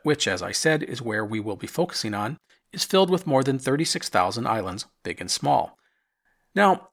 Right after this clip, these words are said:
looking at a map of the region, you'll see a very obvious route leading east to west through all of these islands.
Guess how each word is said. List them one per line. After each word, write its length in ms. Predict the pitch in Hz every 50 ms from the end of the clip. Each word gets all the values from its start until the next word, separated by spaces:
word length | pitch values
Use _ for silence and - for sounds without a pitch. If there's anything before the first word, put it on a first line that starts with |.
| _
looking 240 | - 208 220 - 285
at 120 | 277 254 240
a 40 |
map 240 | 208 196 180 175 175
of 80 | 180 165
the 60 | 156
region, 380 | 143 143 139 - 143 143 135 - -
you'll 160 | 330 202 175
see 200 | 175 - - 262
a 40 | 240
very 240 | 208 220 220 208 -
obvious 420 | - 113 117 117 127 127 123 - -
route 220 | 185 175 165 -
leading 320 | - 123 120 113 127 - -
east 260 | 110 104 - - -
to 80 | 117
west 300 | 110 131 170 160 - -
through 160 | - 127 92 90
all 160 | 87 90 95
of 80 | 92
these 160 | 104 95 90 - - -
islands. 400 | 160 170 143 98 87 82 -